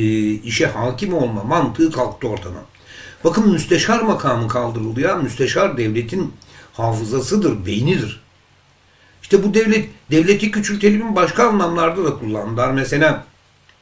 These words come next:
biz yerli malı, e, haftası, e, kutlardık. Bugün sizin çok ünlü, öyle meşhur, e, komedyenleriniz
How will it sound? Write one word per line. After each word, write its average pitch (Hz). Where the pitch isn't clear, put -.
biz 131
yerli 139
malı, 127
e, 120
haftası, 120
e, 123
kutlardık. 139
Bugün 156
sizin 156
çok 160
ünlü, 139
öyle 123
meşhur, 143
e, 110
komedyenleriniz 131